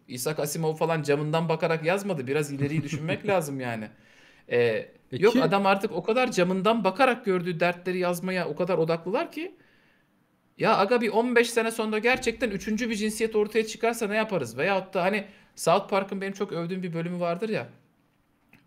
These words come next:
Speaker 1: Beş yüz sene sonradan Amerikalılar gelir. Beş yüz sene
Speaker 2: Ha.
Speaker 1: sonrasında Amerikalılar artık böyle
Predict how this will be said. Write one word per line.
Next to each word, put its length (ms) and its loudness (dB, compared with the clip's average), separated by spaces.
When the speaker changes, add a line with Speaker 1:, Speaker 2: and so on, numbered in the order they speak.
Speaker 1:
Beş 220 4
yüz 120 -6
sene 160 2
sonradan 340 2
Amerikalılar 640 2
gelir. 340 -4
Beş 220 0
yüz 100 -4
sene 160 2
Speaker 2:
Ha. 0 -
Speaker 1:
sonrasında 460 -2
Amerikalılar 520 0
artık 340 -2
böyle 280 0